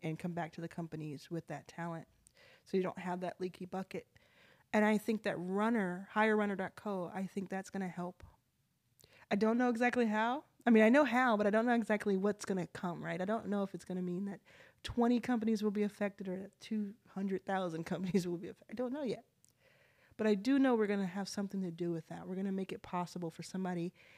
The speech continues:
to be able to go travel the world for three months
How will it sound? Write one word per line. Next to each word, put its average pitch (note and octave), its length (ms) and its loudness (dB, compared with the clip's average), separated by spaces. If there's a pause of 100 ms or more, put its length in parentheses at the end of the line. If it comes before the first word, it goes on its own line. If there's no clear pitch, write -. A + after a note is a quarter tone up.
(240)
to - 120 -8
be G#3+ 200 0
able A3 140 0
to G3 60 -2
go F3 300 -6
travel F#3+ 440 -6
the A3 120 -4
world E3+ 540 -6 (1120)
for F#3 220 -2
three F3 300 -4
months F#3 420 -10